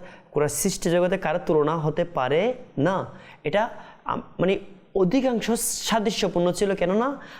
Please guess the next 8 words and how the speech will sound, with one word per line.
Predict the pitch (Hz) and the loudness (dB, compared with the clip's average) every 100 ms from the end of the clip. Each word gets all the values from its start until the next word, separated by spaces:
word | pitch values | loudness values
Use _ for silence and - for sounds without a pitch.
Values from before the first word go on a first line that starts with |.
| - | -6
আমার | 139 165 | -2 2
নবীর | 170 143 156 | 2 2 0
কলিজার | - 131 123 113 | 0 0 0 -2
টুকরা, | - - - - _ _ _ - | -6 -6 -12 -16 _ _ _ -6
আমার | 139 175 | -2 0
নবীর, | 165 139 151 139 139 - - - | 2 2 0 -2 -8 -20 -16 -2
আহ, | 135 131 - | 0 0 0
কলিজার | 156 156 160 151 - | 0 2 2 0 -4